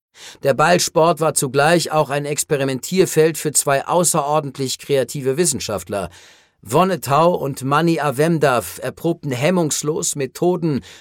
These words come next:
zur partiellen Optimierung ihrer Mannschaften.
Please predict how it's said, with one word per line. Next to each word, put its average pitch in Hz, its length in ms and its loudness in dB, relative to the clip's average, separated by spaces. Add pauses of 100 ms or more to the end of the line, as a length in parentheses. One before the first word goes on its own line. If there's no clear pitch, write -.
(120)
zur - 260 2
partiellen 160 600 2
Optimierung 147 720 0
ihrer 127 200 -2
Mannschaften. 139 580 -6